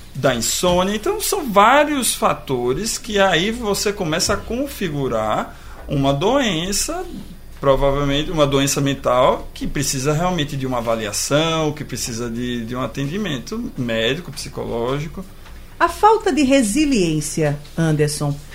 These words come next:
Speaker 2: que é aquela nossa capacidade de nos adaptarmos às diversas situações da vida, principalmente aquelas mais adversas.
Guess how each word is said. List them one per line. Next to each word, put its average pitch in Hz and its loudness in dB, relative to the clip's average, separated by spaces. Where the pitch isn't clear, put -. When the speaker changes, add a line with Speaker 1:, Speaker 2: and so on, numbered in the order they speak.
Speaker 2:
que 247 2
é - 8
aquela 269 6
nossa 262 4
capacidade 233 4
de 214 2
nos 233 6
adaptarmos 226 4
às 202 4
diversas 214 2
situações 196 -2
da 180 4
vida, 190 0
principalmente 214 0
aquelas 202 0
mais 185 0
adversas. 160 -2